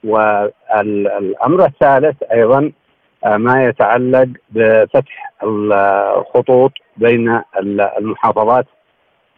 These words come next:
آه، التي تحت سيطرة كل طرف من الأطراف، من أطراف الصراع في اليمن. لهذا، آه، لا نستطيع أن نقول أن هناك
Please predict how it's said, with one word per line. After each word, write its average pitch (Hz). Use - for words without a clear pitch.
آه، 101
التي 107
تحت -
سيطرة 104
كل 104
طرف 107
من 98
الأطراف، 104
من 104
أطراف 104
الصراع 104
في 113
اليمن. 107
لهذا، 151
آه، 107
لا 151
نستطيع 143
أن 107
نقول 113
أن 107
هناك 107